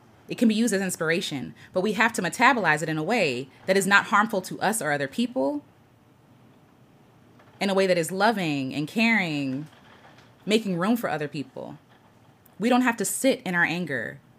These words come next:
forever. But in order to move from our anger, we gotta acknowledge it in the first place. We have to acknowledge it in the first place.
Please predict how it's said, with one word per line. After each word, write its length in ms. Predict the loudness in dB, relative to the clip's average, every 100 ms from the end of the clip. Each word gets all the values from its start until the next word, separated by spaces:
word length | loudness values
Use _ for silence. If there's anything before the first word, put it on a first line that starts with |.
| _ _
forever. 560 | -2 0 0 -4 -10 -14 _ _ _ _ _ _ -20 -2
But 120 | 0
in 60 | 2
order 180 | 2 2
to 140 | 0
move 260 | 0 0 2
from 140 | 0
our 80 | 0
anger, 180 | -2 -4
we 80 |
gotta 180 | -4 -4
acknowledge 420 | -4 -2 0 0
it 100 | -4
in 60 | -6
the 60 | -8
first 280 | -8 -10
place. 460 | -12 -14 -14 -18 -20 -20 _ -20 _ -20 -20 -20 -20 -20 -20 _ _ -20 -20 -20 -20 -20 -18 -18 -20 -14
We 100 | -6
have 120 | -2 -2
to 80 | -2
acknowledge 400 | 0 0 0 -4
it 100 | -8
in 80 |
the 40 | -8
first 260 | -10 -12
place. 420 | -14 -16 -16 -20